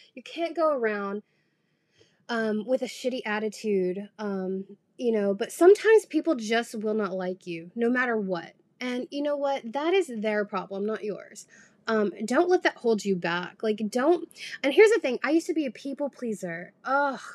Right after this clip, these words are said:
like, I remember one of my managers when I was working at mac Cosmetics, told me I was a people pleaser, 'cause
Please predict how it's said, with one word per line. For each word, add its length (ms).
like, 320
I 220
remember 800
one 260
of 60
my 100
managers 640
when 100
I 120
was 200
working 360
at 120
mac 320
Cosmetics, 840
told 280
me 120
I 40
was 120
a 40
people 340
pleaser, 580
'cause 140